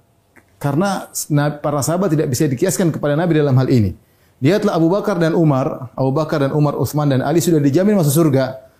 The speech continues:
Namun tidak ada seorang pun yang minta rambut Abu Bakar, minta rambut Umar, mengambil a-, a-, air, air liur Abu Bakar, air liur Umar. Tidak ada.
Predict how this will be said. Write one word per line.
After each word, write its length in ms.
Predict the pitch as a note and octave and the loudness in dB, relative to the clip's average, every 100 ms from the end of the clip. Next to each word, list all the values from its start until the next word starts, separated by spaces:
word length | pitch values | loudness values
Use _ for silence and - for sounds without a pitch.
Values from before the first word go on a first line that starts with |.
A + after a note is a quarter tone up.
| _ _ | _ _
Namun 280 | C#3+ G#3+ A#3+ | 0 2 2
tidak 200 | G#3 G#3+ | 2 2
ada 40 | G#3 | 0
seorang 240 | G3+ F#3+ | 0 0
pun 160 | G#3+ G#3 | 2 2
yang 160 | F#3+ | 4
minta 240 | G#3+ D#3+ F3 | 2 2 0
rambut 240 | F3+ E3+ | 0 0
Abu 160 | D#3 D3 | 0 0
Bakar, 320 | E3+ E3+ E3 | 0 0 0
minta 320 | E3 E3+ D#3+ | 0 0 -2
rambut 280 | D3+ D3 D3 | -2 -2 -2
Umar, 240 | E3+ E3 D3+ | -2 0 0
mengambil 400 | D3 D#3+ D#3+ D#3+ | 0 2 0 0
a-, 80 | |
a-, 180 | - C#3 D3 | -4 -2 0
air, 160 | D3 D3 - - - - | 0 0 -6 -16 -18 -4
air 160 | C#3+ D3 | 0 2
liur 240 | E3+ E3+ | 4 2
Abu 160 | D3 C#3+ | 0 0
Bakar, 320 | D#3 D3+ D#3 | 0 -2 0
air 160 | D3 C#3+ | 0 2
liur 200 | D3 C#3+ | 2 2
Umar. 520 | F3+ E3+ E3 D#3+ - _ _ _ _ _ _ _ _ - | 2 0 -2 -6 -12 _ _ _ _ _ _ _ _ -2
Tidak 200 | E3+ A#3 | 0 2
ada. 520 | A3 E3 - - | 0 0 -4 -14